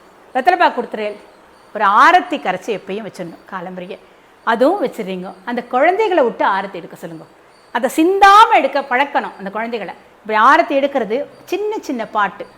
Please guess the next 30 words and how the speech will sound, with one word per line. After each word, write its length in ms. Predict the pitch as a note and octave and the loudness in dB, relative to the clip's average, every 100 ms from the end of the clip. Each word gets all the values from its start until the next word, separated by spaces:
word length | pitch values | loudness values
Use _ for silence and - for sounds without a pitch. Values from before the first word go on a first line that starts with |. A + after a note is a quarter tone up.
| _ _ - | _ _ -6
குட்டி 480 | G3 - - - F4+ - | -6 -6 -14 -4 -4 -4
ஸ்லோகம் 360 | G3 F3 - - - _ | -8 -8 -10 -18 -20 _
அந்த 100 | C#4 D4 | -6 0
குழந்தைகளுக்கு 380 | D#4 D#4+ C4 - | 0 0 -4 -6
சொல்லிக் 160 | G3+ | -10
கொடுக்கலாம். 280 | F#3 F3+ F3+ - _ _ - | -10 -14 -16 -20 _ _ -4
அந்த 100 | C#4+ | 2
குழந்தைகள் 380 | D4+ F#4+ G#4 E4 | 4 4 2 0
போய் 180 | F4 E4+ | 0 2
நாலாத்துலேயும் 680 | B3+ D4+ F4+ F4+ F4 G4+ C#4 | 2 2 4 2 0 -2 -2
அதே 180 | C#4+ E4 F4+ G4 | 0 2 2 4
பாட்டே 260 | F4 D#4 D#4+ | 2 2 -2
பாடும். 220 | C4+ G3+ - - _ A3 | -2 -6 -8 -20 _ -4
நாங்கெல்லாமும் 520 | C4 D#4+ D#4+ E4+ F#4+ | -2 0 0 2 2
அப்படி 160 | D4 C4 | 0 -2
தான் 120 | C#4+ | -2
இருக்கோம், 220 | A3+ F3+ - - _ G#3+ | -4 -14 -20 -20 _ -10
ஒரு 100 | G#3 | -2
பாட்டு 220 | C4 D#4+ F4 | 2 2 0
எடுத்துப்போம், 280 | D#4+ F4 G#4 | -4 -2 0
இன்னைக்கு 180 | D4+ B3+ | 0 0
முழுக்கல 320 | D#4 F4+ F#4 C#4+ | -2 2 2 2
எல்லார் 320 | E4+ F#4+ G4 | 4 4 2
வீட்லேயும் 300 | F#4+ G4+ E4+ | -2 -2 0
அதே 120 | B3+ C#4+ | 2 0
பாட்டு 180 | B3+ G3+ G3+ | 0 -6 -10
தான். 100 | G3+ - _ _ _ - | -14 -16 _ _ _ -2
அந்த 120 | D4 E4+ | 0 2
மாதிரி 160 | F#4+ A4 | 2 2
ஒரு 100 | D4 | 0